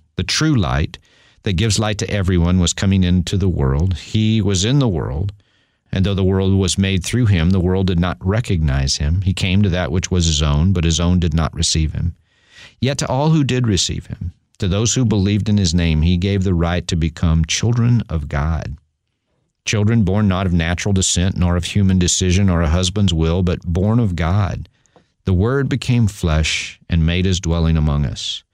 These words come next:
We have seen his glory, the glory of the one and only Son who came from the Father, full of grace and truth. So how do you want to tell your story, John? I want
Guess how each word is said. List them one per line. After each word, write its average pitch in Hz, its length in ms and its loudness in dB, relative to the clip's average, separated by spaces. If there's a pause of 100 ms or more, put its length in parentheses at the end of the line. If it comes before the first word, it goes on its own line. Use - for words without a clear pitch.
(240)
We 104 120 -2
have 80 100 0
seen 131 260 0
his 131 140 0
glory, 80 400 0
the 85 100 0
glory 98 460 0
of 82 120 0
the 90 80 0
one 90 180 0
and 95 120 2
only 92 380 2 (140)
Son 82 580 0
who 80 480 0
came 95 340 0
from 92 200 0
the 85 100 2
Father, 78 440 -2
full 113 380 -2
of 95 360 -2
grace 85 840 -2 (460)
and 60 120 -4
truth. - 600 -8 (480)
So - 180 -2
how 131 140 0
do 139 80 0
you 143 60 2
want 135 180 -2
to - 40 -6
tell 127 100 -2
your 113 100 0
story, 107 360 0
John? 87 420 0 (580)
I 107 100 -2
want 247 360 -2